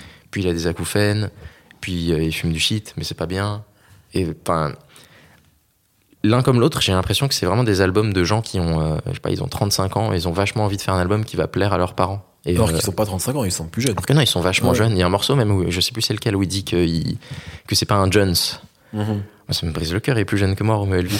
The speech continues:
Speaker 1: au contraire.
Speaker 2: <laughs>
Speaker 1: Enfin, j'ai l'impression qu'en fait, je
Speaker 2: Mais je pense que si, tu sais, peut-être aussi que dans, avec ce qu'il vit, euh, tu grandis aussi peut-être, euh, plus vite,
Speaker 1: Ouais, peut-être.
Speaker 2: quelque part, parce que c'est vrai que,
Speaker 1: Mm.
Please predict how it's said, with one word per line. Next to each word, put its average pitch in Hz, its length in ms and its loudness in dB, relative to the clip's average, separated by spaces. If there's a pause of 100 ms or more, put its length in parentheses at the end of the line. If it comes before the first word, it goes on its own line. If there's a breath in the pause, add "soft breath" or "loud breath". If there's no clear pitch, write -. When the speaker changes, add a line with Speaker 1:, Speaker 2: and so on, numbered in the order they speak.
(120)
Speaker 1:
au 330 80 4
contraire. 151 340 2
Speaker 2:
<laughs> 175 40 2
Speaker 1:
Enfin, 131 140 4
j'ai 101 120 4
l'impression 120 320 2
qu'en 123 120 2
fait, 139 320 0
je - 180 2
Speaker 2:
Mais 127 60 6
je 127 100 4
pense 170 160 0
que 135 80 -4
si, 147 160 -4
tu 123 120 -6
sais, 127 120 0
peut-être 147 520 -2
aussi 110 280 -2
que 104 120 0
dans, 98 280 4
avec 95 200 2
ce - 60 -8
qu'il 98 180 -2
vit, 135 200 0 (400 loud breath)
euh, 92 220 4
tu - 200 -2
grandis 104 520 2
aussi 104 240 0
peut-être, - 380 -2
euh, 98 140 6
plus - 300 -6
vite, 113 420 0
Speaker 1:
Ouais, 170 100 4
peut-être. - 120 -2
Speaker 2:
quelque 110 220 4
part, 131 320 0
parce - 120 -6
que - 60 -4
c'est - 80 2
vrai 123 140 6
que, 123 140 2
Speaker 1:
Mm. 107 220 2